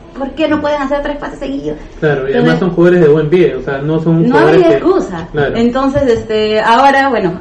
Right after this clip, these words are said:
Speaker 1: es-, pasó eso, ¿no? Estuvo Fuentes, estuvo Deza, estuvo, este, bueno, Aguiar, Federico y todos sus
Speaker 2: Sí,
Speaker 1: toques.
Speaker 2: fue un buen, fue un
Speaker 1: Fue
Speaker 2: gol
Speaker 1: chévere.
Speaker 2: bien construido y además, este, o sea, a, a los uruguayos se le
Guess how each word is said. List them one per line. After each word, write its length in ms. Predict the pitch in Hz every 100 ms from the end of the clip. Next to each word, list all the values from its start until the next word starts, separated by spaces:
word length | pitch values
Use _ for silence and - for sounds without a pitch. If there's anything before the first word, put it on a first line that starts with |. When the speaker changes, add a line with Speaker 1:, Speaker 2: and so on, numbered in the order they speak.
| 220
Speaker 1:
es-, 100 | -
pasó 240 | 208 202
eso, 140 | 208 170
¿no? 180 | 190 - 185
Estuvo 240 | 214 208
Fuentes, 680 | 226 240 233 220 220 220 220
estuvo 420 | - 196 196 190 190
Deza, 580 | 214 220 208 214 208 202
estuvo, 440 | 185 180 190 185
este, 340 | 180 - 165 165
bueno, 220 | 175 175
Aguiar, 480 | 185 220 220 214 220
Federico 440 | 196 202 226 220
y 120 | 202 202
todos 200 | 220 220
sus 80 |
Speaker 2:
Sí, 40 | 202
Speaker 1:
toques. 140 | 233
Speaker 2:
fue 100 | 214 214
un 60 |
buen, 300 | 220 220 214 -
fue 140 | 220
un 40 | 214
Speaker 1:
Fue 100 | 226
Speaker 2:
gol 80 | 226
Speaker 1:
chévere. 120 | 190
Speaker 2:
bien 200 | 202 208
construido 500 | 208 208 180 196 226
y 40 | 175
además, 420 | 147 170 190 - - - - -
este, 680 | 143 - 143 131 127 131 - - -
o 60 |
sea, 140 | 139 139
a, 40 |
a 180 | 143 151
los 180 | 143 143
uruguayos 380 | 139 156 175 175
se 100 | 147
le 580 | 139 131 127 131 -